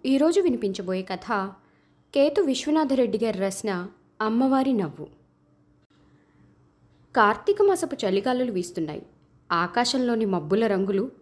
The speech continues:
క్షణక్షణానికి కదలికల్లో మారిపోతున్నాయి. దిశాంతరంలో తెలిమబ్బులు సంపెంగలు బియ్యం మల్లెల్లా ఉన్నాయి. ఊదా మబ్బులు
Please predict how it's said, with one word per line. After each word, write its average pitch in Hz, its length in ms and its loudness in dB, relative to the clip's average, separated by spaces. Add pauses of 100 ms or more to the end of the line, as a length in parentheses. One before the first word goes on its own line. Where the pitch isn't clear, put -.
(140)
క్షణక్షణానికి 311 920 0 (100)
కదలికల్లో 208 600 0
మారిపోతున్నాయి. 175 760 -6 (760)
దిశాంతరంలో 339 800 4
తెలిమబ్బులు 226 760 -4 (360)
సంపెంగలు 339 720 2
బియ్యం 233 420 2
మల్లెల్లా 202 420 2
ఉన్నాయి. 151 380 -6 (640)
ఊదా 214 300 2
మబ్బులు 294 400 2